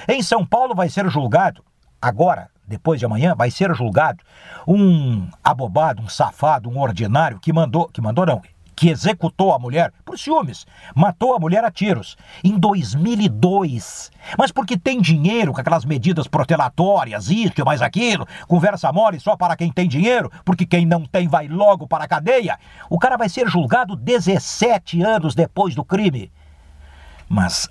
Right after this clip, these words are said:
ai do tribunal do júri que não o condene. Ai do tribunal do júri. <laughs> Bueno, enfim, e nos Estados Unidos? Nos Estados Unidos, um cara estava de dezessete anos, um guri de dezessete anos, estava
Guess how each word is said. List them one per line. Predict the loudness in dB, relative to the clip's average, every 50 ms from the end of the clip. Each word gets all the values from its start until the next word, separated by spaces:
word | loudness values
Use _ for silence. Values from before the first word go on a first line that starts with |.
| -2
ai | -2 0 0 0 0 -2 -2
do | -4 -6 -6
tribunal | -4 -4 -2 0 0 0 0 0 0
do | -2 -2 -2
júri | -2 -2 -2 0 -2 -2
que | 0 0
não | 0 2 2 0 0 0
o | 0 0 -2 -2 -4
condene. | -4 -4 -2 0 0 -2 -2 -4 -8 -8 -12 -20 -20 _ _ -6 -4
Ai | -2 -2 -2 -2 -2 -2 -2 -4 -4 -6 -6
do | -6 -4 -6 -6
tribunal | -4 -2 0 0 0 0 0 0 0 0 -2 -2
do | -4 -4 -4
júri. | -4 -4 -4 -6 -6 -6 -8 -10 -12 -14 -20 -20 -20 _ -20 -20 -20 -20 -20 -20 -20 -20 -20 -20 -20 -12 _ -4
<laughs> | -2 -2 -2 -2 -4 -8 -14 -14 -18 -20 -20 -20 -20 -20 -8 0 2
Bueno, | 2 2 2 0
enfim, | -4 -4 -4 -4 -4 -4 -6
e | -4 -2
nos | -2 0 0
Estados | 0 0 2 0 0 0 -2
Unidos? | -4 -4 -4 -4 -4 -8 -16 -12 -6
Nos | -6 -4 -2
Estados | -2 0 2 2 2 0 -2
Unidos, | -8 -10 -10 -8 -6
um | -6 -4 -2
cara | 2 4 4 4 4 2 0
estava | -4 -6 -2 0 0 0 0 0 -2 -2 _ _ _ _ _ _ _ _ -4
de | -2 -2 0
dezessete | 0 0 0 0 2 0 0 0 2 2
anos, | 2 2 0 -2 -8
um | -4 -2 0
guri | 0 0 0 0
de | 0 -2
dezessete | 0 0 0 -2 0 0 -2 -2 -2 0 0
anos, | 0 0 -2 -6 -16 -20 _ _ -20 -20 -10 -4 -2
estava | -2 0 2 2 2 2 2 0 -2 -2 -4